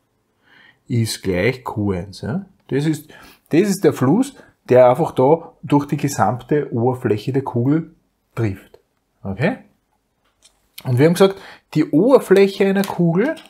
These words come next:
ja, also hier, A K, ja, ist nicht siebenundvierzig, sondern sind vier Pi R Quadrat. Okay, das ist die Oberfläche der Kugel. Daraus folgt die Flussdichte,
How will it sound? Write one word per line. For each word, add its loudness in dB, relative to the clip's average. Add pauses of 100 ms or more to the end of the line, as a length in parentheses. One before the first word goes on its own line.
(240)
ja, -6 (500)
also -8
hier, -4 (2750)
A -6
K, -6 (520)
ja, -6
ist -8
nicht -8
siebenundvierzig, -6
sondern -6
sind -6 (340)
vier -2
Pi -4 (640)
R -10
Quadrat. -16 (540)
Okay, -6
das -4
ist -6
die 2
Oberfläche -2
der -6
Kugel. -2 (380)
Daraus 4
folgt 0 (280)
die 2
Flussdichte, -2